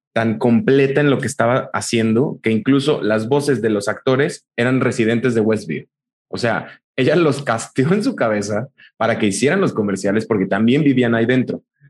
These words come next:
Lo que me lleva a pensar que todo el plan era, "No me encanta mi realidad,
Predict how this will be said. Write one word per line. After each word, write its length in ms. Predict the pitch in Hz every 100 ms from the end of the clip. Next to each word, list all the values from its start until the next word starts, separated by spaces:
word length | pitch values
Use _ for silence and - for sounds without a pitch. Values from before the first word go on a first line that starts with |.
| -
Lo 100 | 110
que 100 | 123
me 120 | 123
lleva 220 | 135 151
a 80 | 151
pensar 460 | 147 143 143 139 - _
que 100 | 107
todo 300 | 98 139 143
el 140 | 151 147
plan 420 | 131 139 190 190 _ -
era, 440 | 120 123 123 - _ _
"No 220 | - 117 147
me 100 | 175
encanta 400 | 147 143 139 143
mi 140 | 131
realidad, 560 | 110 104 101 120 185